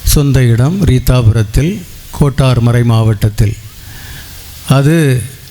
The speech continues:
பிஷப்ஸ் ஹவுஸ், நாகர்கோவில் கோட்டார்லேருந்து ஒரு ட்வென்டி ஒன், ட்வென்டி டூ கிலோமீட்டர்ஸ் டிஸ்டன்ஸ். நான் அங்க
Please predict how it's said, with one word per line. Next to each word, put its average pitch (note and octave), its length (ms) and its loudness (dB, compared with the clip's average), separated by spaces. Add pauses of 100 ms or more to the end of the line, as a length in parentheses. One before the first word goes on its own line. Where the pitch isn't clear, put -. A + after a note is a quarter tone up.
பிஷப்ஸ் D3 360 2
ஹவுஸ், C#3 380 2
நாகர்கோவில் C3 680 2
கோட்டார்லேருந்து C3+ 960 2 (300)
ஒரு A#2+ 520 2 (360)
ட்வென்டி B2+ 260 4
ஒன், A#2 240 2
ட்வென்டி A#2+ 300 2
டூ A2+ 220 2
கிலோமீட்டர்ஸ் A#2+ 640 2 (100)
டிஸ்டன்ஸ். - 640 0 (1200)
நான் C3 200 4
அங்க B2 480 2